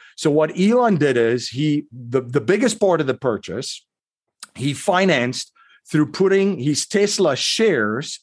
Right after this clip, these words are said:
as collateral, okay, and then borrowing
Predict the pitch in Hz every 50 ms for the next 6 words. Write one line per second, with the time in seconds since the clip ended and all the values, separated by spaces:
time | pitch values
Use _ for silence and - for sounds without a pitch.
0 | _ - 123 131 147 143 - - _ - - 185 170 170 165 165 165 185 220 214
1 | 214 - 160 113 76 71 95 131 202 214 _ _ _ _ _ _ _ _ - -
2 | 117 110 120 147 175 202 - _ _ _ _ - 139 151 151 156 160 147 127 104
3 | 143 131 139 160 175 185 190 190 185 190 208